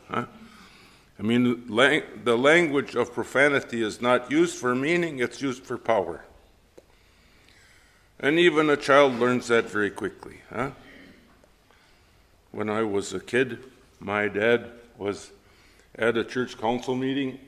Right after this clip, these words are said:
right out the back door of the parsonage,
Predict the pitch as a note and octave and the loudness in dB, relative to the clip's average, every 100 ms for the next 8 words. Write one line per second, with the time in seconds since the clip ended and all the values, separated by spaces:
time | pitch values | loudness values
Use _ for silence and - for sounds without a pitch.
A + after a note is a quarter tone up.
0 | - _ _ _ _ _ _ _ _ _ | -20 _ _ _ _ _ _ _ _ _
1 | G#2+ A#2+ A#2+ - - - - A#2 A2+ - | 2 2 2 -2 -18 -16 0 0 0 -4
2 | A2 A2+ A#2 - A#2 A#2+ A#2+ G2 G#2 G#2 | 0 2 2 0 0 2 2 0 -2 -2
3 | A2 A2+ - B2+ C3 - | 0 0 0 -4 -6 -8